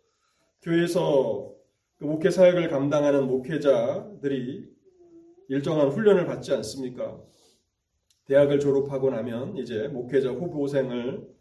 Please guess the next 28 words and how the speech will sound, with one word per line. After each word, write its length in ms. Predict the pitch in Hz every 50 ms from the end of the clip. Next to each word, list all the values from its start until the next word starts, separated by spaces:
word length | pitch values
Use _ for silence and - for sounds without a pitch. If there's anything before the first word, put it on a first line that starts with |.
| _ _ _ -
지원할 400 | - - 143 139 135 135 131 127
수 140 | 123 123 127
있는데 320 | 113 110 110 107 127 131
그렇게 280 | 131 131 135 - - 139
되면 480 | 107 107 101 117 135 165 151 - - - _ _ _ _ _ _ _ -
삼 280 | - - - 220 226 226
년 180 | 220 214 208
동안 540 | 208 180 160 139 110 - - - - - - -
이제 140 | 113 120 120
신학교에서 680 | - - 180 175 165 160 - 147 135 120 - - 127
신학 460 | - - 196 202 185 160 139 - -
훈련을 300 | 196 190 175 151 143 135
받습니다. 560 | - 104 101 - - 180 165 139 113 101 - - - _ _ _ _ _ _ _ _ _ _ _ _ _ _ _ _ _ _ _ _ _
그 220 | - 208 247 262
과정을 400 | 214 165 156 151 214 214 220 214
마쳐야 760 | 160 135 135 135 - 202 196 175 131 131 135 147 139 - - -
한국이든 580 | 196 202 202 196 185 175 170 160 170 165 143 127
미국이든 680 | 135 139 147 147 147 147 135 135 120 120 127 - - 131
이제, 460 | 123 117 123 113 110 - 190 - - - - _ _ _ _ _ -
어, 320 | 135 - 120 - - - 117
목사가 440 | 131 143 143 147 170 147 147 139
될 140 | 131 120 113
수 120 | 104 - 139
있는데요. 520 | 107 107 113 127 135 - - - - - - _ _ _ _ _ _ _ _ _ _ _ _ _ _ _ _ _ _ _ _
십오 680 | - - - - - 294 - - - - 131 131 151
일이라는 500 | 196 220 214 247 240 240 240 233 226 226
시간 380 | - - - 226 220 208 196 202
동안에 600 | - 190 175 165 156 151 151 170 208 269 277